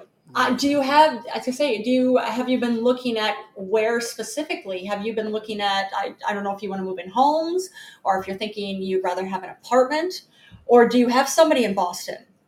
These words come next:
Speaker 1: that you would wanna move in
Speaker 2: Um,
Speaker 1: with?
Speaker 2: that is the problem.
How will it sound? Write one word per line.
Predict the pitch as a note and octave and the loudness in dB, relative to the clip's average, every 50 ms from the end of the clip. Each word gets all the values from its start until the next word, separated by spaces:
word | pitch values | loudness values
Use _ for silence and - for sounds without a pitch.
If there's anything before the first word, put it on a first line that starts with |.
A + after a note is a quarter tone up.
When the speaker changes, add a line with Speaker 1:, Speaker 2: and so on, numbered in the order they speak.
| _ _ _ - | _ _ _ 2
Speaker 1:
that | G3 A#3 G#3 F#3+ F#3+ G#3 | 4 4 4 4 2 2
you | A#3 A3 | 2 2
would | G#3 G#3 | 2 2
wanna | G3 G#3 G3 G3+ | 0 -2 -2 -2
move | G#3 G3+ E3 | -4 -2 -2
in | D#3+ D3 D#3+ | -2 -2 -2
Speaker 2:
Um, | D#3 C#3+ | -4 -6
Speaker 1:
with? | - - - _ _ _ _ _ _ _ _ _ _ _ _ _ _ _ _ _ _ _ _ _ _ _ _ _ _ _ _ _ _ _ _ _ _ _ _ G#3 F3 _ F3 C#3 | -8 -10 -16 _ _ _ _ _ _ _ _ _ _ _ _ _ _ _ _ _ _ _ _ _ _ _ _ _ _ _ _ _ _ _ _ _ _ _ _ -20 -20 _ -20 -14
Speaker 2:
that | B2+ E3+ F#3 F#3 E3+ - | -12 -10 -10 -8 -10 -10
is | D3+ D3 C3 B2 | -12 -12 -10 -12
the | C3+ | -14
problem. | A2+ _ - C3 B2+ B2+ A#2+ C3+ C3 B2 B2 B2 | -16 _ -16 -16 -16 -16 -18 -20 -20 -20 -20 -20